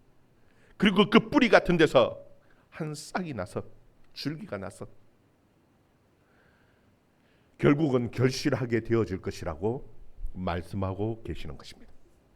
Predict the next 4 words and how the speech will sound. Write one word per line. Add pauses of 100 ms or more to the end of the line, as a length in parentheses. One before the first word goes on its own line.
(2250)
여러분,
이
싹이
나서